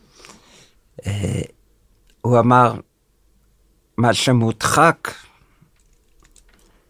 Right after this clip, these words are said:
זה מה שהבן אדם לא רוצה לדעת." אני אגיד את זה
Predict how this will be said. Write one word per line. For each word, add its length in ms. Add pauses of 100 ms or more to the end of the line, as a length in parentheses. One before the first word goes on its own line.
(380)
זה 240 (800)
מה 160
שהבן 460
אדם 340
לא 100
רוצה 360
לדעת." 540 (400)
אני 200
אגיד 260
את 120
זה 320